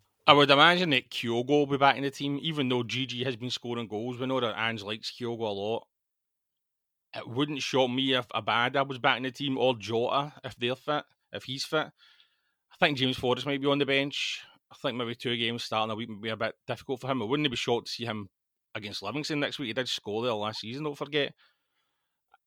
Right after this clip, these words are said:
And I wouldn't be surprised to see J J back at right back as well. I mean, I thought Ralston did well for the goal yesterday,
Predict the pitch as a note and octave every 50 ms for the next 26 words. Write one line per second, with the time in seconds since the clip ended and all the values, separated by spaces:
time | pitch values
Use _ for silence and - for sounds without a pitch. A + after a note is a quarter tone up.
0 | _ C3 D#3 E3+ E3+ F3 F3+ E3+ E3 C#3+ D#3 F#3 F3+ F3 E3 F3+ E3+ F3+ D#3 F3
1 | F3 E3+ F3 - - - - F#3 F#3 E3 C#3 B2 D3 F3 F3+ G3 F#3+ F3 G#3+ G#3+
2 | G#3 G3+ F3+ - - - _ _ - _ _ _ _ _ _ C3+ C3+ D#3 E3 E3
3 | - D#3+ C3 C#3+ D#3 E3 - E3+ E3+ E3 D#3 D#3+ C3+ C#3+ D#3+ E3+ F#3 F#3 F3+ F3
4 | E3+ E3 E3 D#3 C#3 - - - _ _ _ _ _ _ _ _ _ - C3 -
5 | F3 F3 D3 D3 C#3+ C#3+ D3 - - C#3+ B2+ C#3 B2+ A#2 C3 C3+ C#3 C#3 - C#3
6 | B2 A#2 A2 B2 B2 C3+ C#3+ D3 C#3+ - D3+ D3+ - - D#3 D3 D3+ D3+